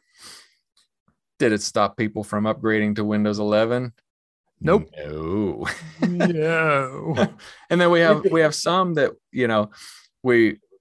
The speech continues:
Speaker 1: they upgraded to eleven, and then we found that, okay, we did the research. They had a problem. Yep. Outlook search gets broken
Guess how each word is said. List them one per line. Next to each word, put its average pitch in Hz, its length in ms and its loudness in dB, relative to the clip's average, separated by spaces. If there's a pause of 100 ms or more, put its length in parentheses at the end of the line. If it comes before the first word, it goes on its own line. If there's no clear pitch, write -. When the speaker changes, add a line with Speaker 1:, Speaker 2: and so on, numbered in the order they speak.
(500)
Speaker 1:
they 110 160 0
upgraded 139 480 0
to 123 120 -2
eleven, 87 460 -2 (460)
and 110 160 -2
then 101 260 -2
we 98 160 -2
found 123 680 -2 (120)
that, 92 200 -2 (160)
okay, 120 600 -2 (460)
we 101 100 -2
did 120 220 0
the 147 80 2
research. 110 680 0
They 87 120 -2
had 104 140 -2
a - 40 -2
problem. 98 680 -2 (500)
Yep. 127 320 0 (340)
Outlook 139 480 -2
search 107 560 -4
gets 104 180 -4
broken 98 680 -4